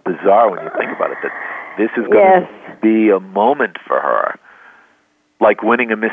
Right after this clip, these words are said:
Speaker 1: America competition.
Speaker 2: Yes, yes, that, um, that people would see that she was a liar and would, you know, yes. Um, but going back to, Br-, because before we started, uh, during the, before we started the show, you were telling me about how you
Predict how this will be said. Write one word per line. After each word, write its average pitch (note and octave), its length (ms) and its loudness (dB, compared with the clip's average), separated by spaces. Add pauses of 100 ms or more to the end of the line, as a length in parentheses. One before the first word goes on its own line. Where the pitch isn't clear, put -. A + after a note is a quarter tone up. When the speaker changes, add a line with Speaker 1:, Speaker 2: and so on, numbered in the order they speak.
Speaker 1:
America A2 460 0
competition. - 840 -4 (320)
Speaker 2:
Yes, G3 420 2 (140)
yes, F#3 340 6 (140)
that, F#3 280 6
um, F3 400 4 (300)
that F#3 160 2
people G3+ 360 6
would F#3 180 6 (120)
see F#3+ 160 6
that F3+ 200 4
she F#3+ 80 6
was F3 140 6
a F3 80 6
liar F3 560 6
and F3 220 2
would, F3 320 4
you F3+ 100 4
know, E3 360 4 (120)
yes. C3+ 460 2 (720)
Um, A3+ 340 2 (580)
but B3+ 140 0
going D#4 240 6
back D4 180 6
to, - 100 -6
Br-, A3+ 220 0
because A#3 300 0 (100)
before D4 360 2
we C#4+ 180 4 (120)
started, A3+ 560 6 (120)
uh, F3+ 260 6 (260)
during B3+ 300 6
the, G#3 80 2 (480)
before A#3+ 240 2
we D#4+ 80 6
started B3+ 240 4
the G#3+ 100 -2
show, A#3 200 6
you G3+ 140 2
were G3+ 80 4
telling C4+ 300 2
me A3+ 120 6
about F#3 240 4
how C4 240 2
you A3+ 320 0